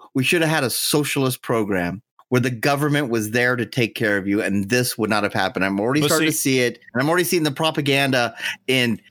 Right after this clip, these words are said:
Speaker 1: it's already gone down to Central America.
Speaker 2: Here, here's
Speaker 1: They're
Speaker 2: my,
Speaker 1: already starting
Speaker 2: here's
Speaker 1: to
Speaker 2: my
Speaker 1: push
Speaker 2: issue.
Speaker 1: this socialist thing.
Speaker 2: I know. Here, here's my issue. Here's my issue with this. A world government is not going to fix this. A world government idea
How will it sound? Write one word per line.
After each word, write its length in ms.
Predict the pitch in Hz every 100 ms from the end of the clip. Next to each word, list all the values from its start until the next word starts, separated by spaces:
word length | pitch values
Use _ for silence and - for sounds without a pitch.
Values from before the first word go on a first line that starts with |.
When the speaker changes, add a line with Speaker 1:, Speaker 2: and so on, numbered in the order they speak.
| -
Speaker 1:
it's 140 | 120 165
already 180 | 175
gone 180 | 151 151
down 180 | 135 127
to 40 | 107
Central 320 | - 98 95
America. 380 | 92 92 85 -
Speaker 2:
Here, 180 | 147 175
here's 200 | 127 139
Speaker 1:
They're 80 | 120
Speaker 2:
my, 40 |
Speaker 1:
already 140 | 147 160
starting 140 | 127
Speaker 2:
here's 80 | 160
Speaker 1:
to 60 | 156
Speaker 2:
my 120 | 165
Speaker 1:
push 180 | 143 -
Speaker 2:
issue. 80 | 127
Speaker 1:
this 80 | -
socialist 480 | 156 160 101 90 95
thing. 220 | 92 - _ -
Speaker 2:
I 120 | 110
know. 220 | 135 101 107
Here, 180 | 117 131
here's 220 | 117 147
my 140 | 165 113
issue. 300 | 90 107 95
Here's 180 | 113 139
my 160 | 135 117
issue 200 | - 98
with 80 | 85
this. 220 | - - - - -
A 60 |
world 320 | 101 139 185 135
government 540 | 131 110 95 98 -
is 160 | - 101
not 260 | 110 120 110
going 160 | 113
to 40 | 101
fix 280 | - 110 -
this. 220 | 101 92
A 80 | 117
world 320 | 107 151 180
government 380 | 147 135 127 123
idea 720 | 120 110 90 131 110 90 104